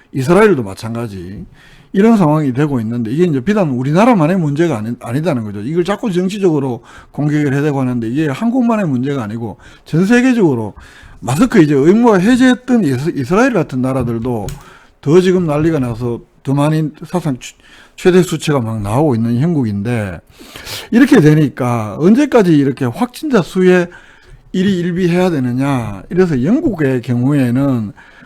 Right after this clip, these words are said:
앞으로 확진자 수를 집계할 것이 아니라 환자 수, 특히 이제 중증 환자 수를 중심으로 집계도 하고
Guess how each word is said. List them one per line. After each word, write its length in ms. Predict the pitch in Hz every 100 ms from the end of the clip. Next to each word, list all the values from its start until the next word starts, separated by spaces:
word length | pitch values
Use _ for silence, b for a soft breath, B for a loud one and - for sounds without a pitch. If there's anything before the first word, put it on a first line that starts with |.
| B
앞으로 300 | B 190 -
확진자 680 | - 240 240 - 311 311 285
수를 500 | 175 - 180 180 202
집계할 360 | 185 143 170 139
것이 220 | 143 123
아니라 440 | 120 113 110 101 95 _ _ _ _ _ _ _ _ _ B B
환자 400 | - 240 262 269
수, 300 | 254 131 104
특히 240 | - 175 151
이제 160 | 117 104
중증 400 | 185 208 302 262
환자 200 | 208 196
수를 220 | 147 127
중심으로 680 | 120 120 135 123 123 143 - B B B
집계도 520 | - - 185 147 135
하고 420 | 123 127 202 214